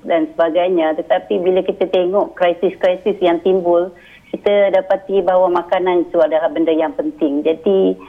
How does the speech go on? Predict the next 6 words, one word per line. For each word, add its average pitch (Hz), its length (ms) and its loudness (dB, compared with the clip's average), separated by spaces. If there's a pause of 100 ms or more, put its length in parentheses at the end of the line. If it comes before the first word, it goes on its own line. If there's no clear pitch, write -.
(360)
uh, 147 880 0
dari 175 320 0
sekarang 202 560 0
kita - 320 -4
kena 349 560 0 (320)
fokus, 185 320 0